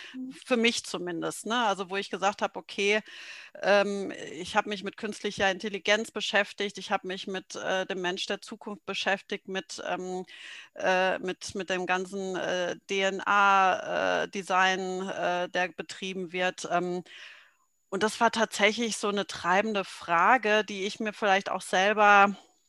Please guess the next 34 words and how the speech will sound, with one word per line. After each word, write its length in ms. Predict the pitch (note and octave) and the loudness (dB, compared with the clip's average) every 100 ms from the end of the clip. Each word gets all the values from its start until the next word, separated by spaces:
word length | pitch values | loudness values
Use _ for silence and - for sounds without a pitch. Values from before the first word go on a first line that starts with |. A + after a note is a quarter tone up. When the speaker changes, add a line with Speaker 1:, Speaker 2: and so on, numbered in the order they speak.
| _ _ _ _ _ | _ _ _ _ _
Speaker 2:
ja, 140 | G3+ G#3+ | 8 8
das 160 | A3 | 10
war 120 | G#3 G#3 | 10 10
für 140 | A#3+ | 8
mich 160 | A3+ - | 4 6
selber 300 | G#3 A#3 C4+ | 10 12 12
eine 180 | A3+ E3+ | 10 4
Frage, 640 | - - E3+ F#3 F#3+ F#3 | 2 8 10 10 8 6
die 180 | F#3 F#3 | 4 6
offen 280 | F#3+ - A3+ | 6 6 4
blieb, 220 | G3+ - | 2 6
weil, 240 | F#3+ F#3+ E3 | 6 6 4
weil 160 | F#3+ F#3+ | 4 6
es 60 | - | 4
auch 140 | F#3+ | 4
ein 100 | G3+ | 4
bisschen 420 | A3+ - A#3 G#3+ | 2 4 4 4
gespickt 580 | G#3 - - B3 - - | 2 0 2 0 0 6
war 180 | G3+ G3 | 8 10
mit, 400 | G3 G3 - - | 6 2 0 0
ähm, 420 | F3+ F#3+ F#3+ F#3+ F#3 - - - - - - _ _ | 4 4 4 -2 -4 -10 -14 -14 -16 -18 -20 _ _
Hilfe, 560 | - C4 F4 B3+ G3 F#3+ | 4 6 8 10 8 10
was 160 | G3+ - | 6 6
passiert 480 | G#3 F#3+ B3 B3+ C4 | 2 2 4 6 6
hier 180 | G3+ | 6
eigentlich? 720 | D#3 F3 G3 G3 G#3 A3 - - | 8 6 4 2 4 4 2 -2
Und, 340 | G3 G3+ - | 0 -2 -4
äh, 420 | - F#3 G3 F#3+ | 2 6 8 6
sind 260 | E3+ G3+ G#3 | 2 -2 -2
die 80 | G#3+ | 2
Menschen 480 | G3 G#3 - A3 G#3 | 4 4 2 2 4
eigentlich 480 | F3 F#3+ G#3 G#3+ | 6 4 2 2
jetzt, 400 | G#3 G3+ - - - | 2 2 -4 -4 -2
äh, 160 | D#3 | 0